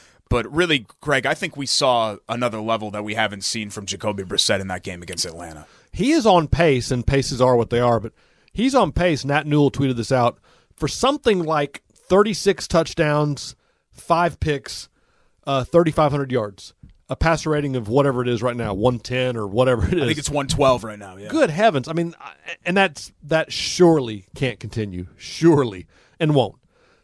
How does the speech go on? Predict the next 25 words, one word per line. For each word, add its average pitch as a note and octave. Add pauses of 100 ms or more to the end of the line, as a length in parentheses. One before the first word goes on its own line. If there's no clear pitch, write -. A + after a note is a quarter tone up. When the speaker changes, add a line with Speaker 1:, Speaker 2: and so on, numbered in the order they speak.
(460)
Speaker 2:
But E3+
still, D4+
that's, G#3 (220)
I E3+
mean, E3
three D4+
games G3
is A#2+
a B2
nice D3+
sample E3+
size. G2+
That's D3+
not, F3+ (160)
yeah, G3
after G#3
one E3+
half, F3+
you're, F#3+
no, G#3+
this G3+
is A#3+
three A3
games, F3
and C3